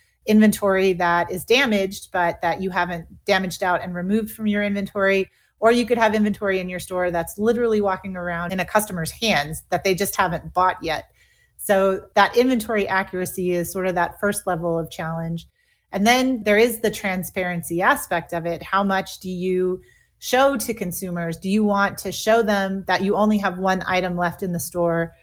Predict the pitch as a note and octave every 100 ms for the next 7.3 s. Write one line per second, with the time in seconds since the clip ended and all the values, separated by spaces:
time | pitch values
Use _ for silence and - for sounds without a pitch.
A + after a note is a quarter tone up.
0 | _ _ - E3 G3 F3+ A#2 G#2+ F3+ F3+
1 | F3+ F#3 A#3+ G#3+ F3+ F#3 G3+ A#3 - _
2 | _ - F#3+ F#3+ - G#3+ G3+ G3 - F#3+
3 | F#3+ F3 C4 F4 C4+ G3+ - F3 G#3+ C4+
4 | F#3 F3 E3 F3+ - D#4+ F#3+ F3+ F3+ F#3
5 | F3+ F#3 F#3 F3 A3 G3+ F#3 F3 F3 G3+
6 | F#3 F3 F3 F3+ E3 E3 F#3+ B3 A#3 -
7 | F#3+ F3+ F3